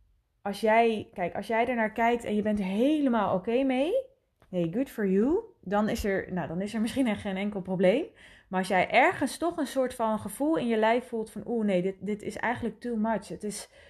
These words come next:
het geeft me toch ergens wat stress." Of dit is, ik, ik, ik kom niet meer aan mezelf toe.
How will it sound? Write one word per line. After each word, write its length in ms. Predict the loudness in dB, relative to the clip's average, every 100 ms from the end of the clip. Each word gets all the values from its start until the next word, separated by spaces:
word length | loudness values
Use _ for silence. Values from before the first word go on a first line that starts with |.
| -20
het 100 | -12
geeft 180 | -4 -2
me 120 | -2
toch 200 | -2 -2
ergens 320 | 0 0 -2 -6
wat 160 | -12
stress." 360 | -10 -2 -2 -2
Of 120 | -6
dit 180 | -6 -2
is, 420 | -2 -2 -6 -14 _ -20 _ _ -6
ik, 280 | -4 -4
ik, 240 | -8 -10 -10 -10
ik 240 | -8 -6
kom 240 | -2 2 4
niet 200 | 2 0
meer 160 | -4
aan 140 | -2 -2
mezelf 460 | 0 0 0 -2
toe. 300 | -6 -2 -2